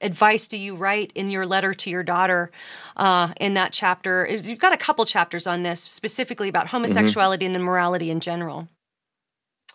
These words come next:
Speaker 2: Yeah, this is a hard one. I mean, of all the moral issues, the sexuality issue in all its little iterations is just really complicated 'cause people don't see it as a, as a moral question kinda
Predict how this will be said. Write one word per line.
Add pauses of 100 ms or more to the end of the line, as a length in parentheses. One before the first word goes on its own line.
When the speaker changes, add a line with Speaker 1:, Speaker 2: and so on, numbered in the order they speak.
(380)
Speaker 2:
Yeah,
this
is
a
hard
one.
I
mean,
of
all
the
moral
issues, (260)
the
sexuality
issue
in
all
its
little
iterations
is
just
really
complicated
'cause (380)
people
don't
see
it
as
a,
as
a
moral
question
kinda